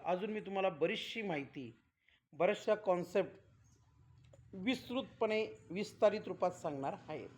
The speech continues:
तर आजचा व्हिडिओ आवडला असेल तरच शेअर करा, आवडला असेल तरच लाईक करा, नाहीतर as you wish, आपली इच्छा.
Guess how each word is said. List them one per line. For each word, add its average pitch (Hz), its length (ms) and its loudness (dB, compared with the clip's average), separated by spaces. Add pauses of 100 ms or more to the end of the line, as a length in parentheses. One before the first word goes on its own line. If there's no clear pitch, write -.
(680)
तर 214 100 10
आजचा 202 640 8
व्हिडिओ 208 420 6
आवडला 220 600 8
असेल 226 560 4
तरच 233 320 6
शेअर 180 380 4
करा, 135 320 0 (800)
आवडला 247 460 10
असेल 240 480 6
तरच 202 320 4
लाईक 220 380 4
करा, 202 260 2 (420)
नाहीतर 147 260 -4 (140)
as 147 260 -4
you 147 140 -4
wish, - 520 -6 (420)
आपली 170 240 -4 (100)
इच्छा. 180 560 -4